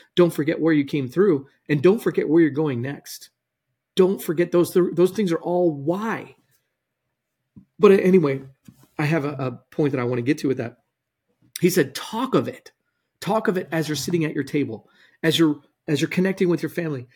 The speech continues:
as you're doing all these things." He said, he, basically, he was saying, "Don't ever stop talking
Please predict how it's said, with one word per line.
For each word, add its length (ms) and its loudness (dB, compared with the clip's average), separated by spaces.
as 100 0
you're 80 0
doing 240 2
all 200 -2
these 200 -2
things." 200 -2
He 60 -12
said, 280 -6
he, 220 -4
basically, 420 4
he 60 6
was 140 2
saying, 240 0
"Don't 360 0
ever 440 0
stop 520 -4
talking 540 -2